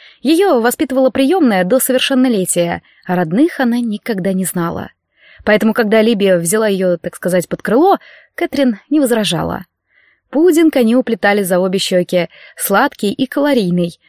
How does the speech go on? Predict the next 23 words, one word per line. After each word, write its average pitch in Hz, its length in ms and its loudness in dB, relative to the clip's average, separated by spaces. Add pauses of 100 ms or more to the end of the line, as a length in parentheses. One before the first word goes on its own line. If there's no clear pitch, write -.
(200)
Он 214 180 0
быстро 247 280 0
восстанавливал 196 600 0
силы 349 380 2
и - 20 2
поднимал 196 420 0
настроение. 190 840 -2 (500)
А 185 100 -8
потом 302 640 0
в - 80 -20
кафетерий 214 480 -2
вошёл 254 360 -2
Стэн, 214 560 -2
и 226 120 -2
настроение 277 600 0
Кэтрин 240 380 0 (280)
моментально 226 680 2
рухнуло 196 440 -4
обратно. 185 680 -4 (580)
Ну 170 160 -4
зачем 214 420 -2
он 277 100 2
пришёл? 208 500 2